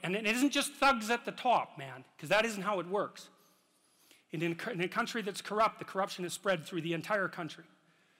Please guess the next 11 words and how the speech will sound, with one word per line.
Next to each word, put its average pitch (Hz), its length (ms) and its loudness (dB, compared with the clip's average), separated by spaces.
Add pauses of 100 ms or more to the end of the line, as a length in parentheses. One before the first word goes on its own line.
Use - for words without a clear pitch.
(200)
So, 143 340 -4 (540)
and 147 220 -6
we're 196 100 6
not 233 180 6
like 226 320 4
that, 123 280 -4 (260)
and 139 160 -8
that's 175 300 2
that. 165 380 4
I - 540 -20
mean, 156 280 -4